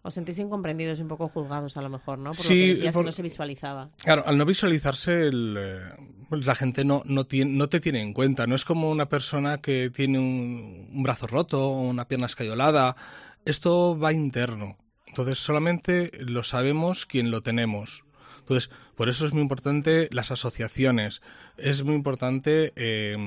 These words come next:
Speaker 2: pues eso, conocer tu patología. Ahí, ahora mismo, pues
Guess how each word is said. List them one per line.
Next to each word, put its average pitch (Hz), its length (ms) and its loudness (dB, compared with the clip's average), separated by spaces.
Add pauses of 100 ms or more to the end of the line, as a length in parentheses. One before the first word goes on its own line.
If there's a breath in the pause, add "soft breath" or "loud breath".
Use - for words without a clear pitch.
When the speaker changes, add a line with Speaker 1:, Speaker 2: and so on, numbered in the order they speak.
(960 soft breath)
Speaker 2:
pues 117 200 0
eso, 123 220 0
conocer 127 420 2
tu 160 140 0
patología. 117 600 0 (540 loud breath)
Ahí, 147 480 2 (180)
ahora 143 180 0
mismo, 156 520 -2 (340)
pues 110 200 -6